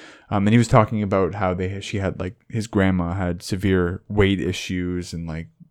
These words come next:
just alcoholic, just laying in bed all the time, drinking and dealing with her issue that way, which is a problem with mental health, which is a whole other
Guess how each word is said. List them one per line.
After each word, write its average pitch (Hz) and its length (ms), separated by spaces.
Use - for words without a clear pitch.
just 104 160
alcoholic, 92 800
just - 260
laying 92 240
in 92 140
bed 87 400
all 85 200
the 85 60
time, 87 580
drinking 90 500
and 82 240
dealing 87 280
with 90 100
her 85 80
issue 85 200
that 82 240
way, 87 280
which - 160
is 92 240
a - 80
problem 113 360
with 101 160
mental 98 300
health, 92 360
which 95 160
is 90 120
a 92 60
whole 101 340
other 90 460